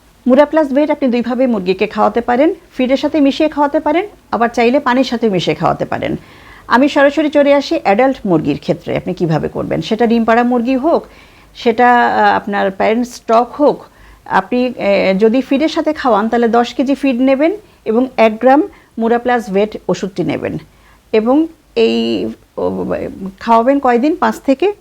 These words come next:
সাত দিন। কোনোভাবে একদিনের বেশি ওষুধ যেন মেশাবেন না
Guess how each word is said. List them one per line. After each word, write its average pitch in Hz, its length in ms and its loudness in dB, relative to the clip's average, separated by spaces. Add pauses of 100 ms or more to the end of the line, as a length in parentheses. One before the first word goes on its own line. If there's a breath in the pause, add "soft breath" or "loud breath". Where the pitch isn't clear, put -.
সাত 254 260 -2
দিন। 165 300 -2 (400 soft breath)
কোনোভাবে 285 680 2 (800 soft breath)
একদিনের 254 500 2
বেশি 240 400 2
ওষুধ 247 220 0
যেন 233 200 0
মেশাবেন 175 460 0
না 123 220 -2